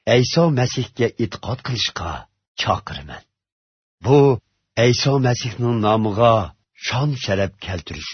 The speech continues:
өчендер. Әйса Мәсихкә мәнсуб булган силәму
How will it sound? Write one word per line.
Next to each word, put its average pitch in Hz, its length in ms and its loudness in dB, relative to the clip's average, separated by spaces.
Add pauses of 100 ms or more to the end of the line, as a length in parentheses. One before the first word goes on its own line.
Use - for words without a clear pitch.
өчендер. 87 600 -10 (1120)
Әйса 117 400 2
Мәсихкә 120 480 -2
мәнсуб 104 400 -2
булган 113 400 0
силәму 110 800 0